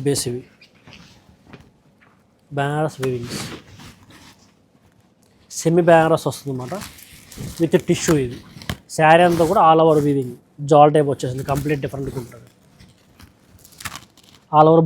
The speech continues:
బాడీ షేడ్ ఇది. టిష్యూ వచ్చి వస్తుంది. పళ్ళు వచ్చి సెల్ఫ్ పళ్ళు with మీనాకరీ వస్తుంది కంప్లీట్‌గా.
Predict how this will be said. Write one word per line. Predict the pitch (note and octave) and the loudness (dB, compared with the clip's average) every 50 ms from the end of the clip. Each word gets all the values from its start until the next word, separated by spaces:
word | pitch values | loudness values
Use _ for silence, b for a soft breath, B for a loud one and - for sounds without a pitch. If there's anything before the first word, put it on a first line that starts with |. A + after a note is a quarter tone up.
| D#3 | 4
బాడీ | D3+ D#3 E3 D#3 | 4 4 4 2
షేడ్ | - - C#3+ B2+ B2 | 0 -2 -4 -4 -6
ఇది. | B2 A#2 C3 - _ _ _ _ _ _ _ _ _ b b b b b b _ - | -8 -14 -16 -20 _ _ _ _ _ _ _ _ _ b b b b b b _ -2
టిష్యూ | F3 - - F3+ E3+ E3 | -2 0 2 2 4 4
వచ్చి | D#3 - D#3 | 2 2 -2
వస్తుంది. | - - - C#3+ D3 G3 B3+ - B B B B B B B - | -4 -4 -6 -8 -8 -8 -10 -12 B B B B B B B 2
పళ్ళు | E3+ D#3+ E3 F3 F3 | 4 4 6 6 6
వచ్చి | E3+ E3 E3 - A#3 - - | 6 4 4 2 0 2 2
సెల్ఫ్ | E3 D#3 - - E3+ | 2 2 2 2 2
పళ్ళు | D#3 D3+ E3+ A#3 | 2 2 2 0
with | C4+ A3 F3 D#3 - D3 D#3+ | -2 -2 -4 -4 -4 -4 -2
మీనాకరీ | E3 E3 E3 E3 - E3 D#3+ D#3 | 0 0 0 0 0 0 0 0
వస్తుంది | D3+ C3+ - - C#3+ E3 E3+ | -2 -4 -6 -10 -10 -8 -6
కంప్లీట్‌గా. | D#3 D3+ D3 D3 D3 C#3+ E3 F#3+ C4+ | -6 -6 -4 -6 -6 -6 -6 -8 -10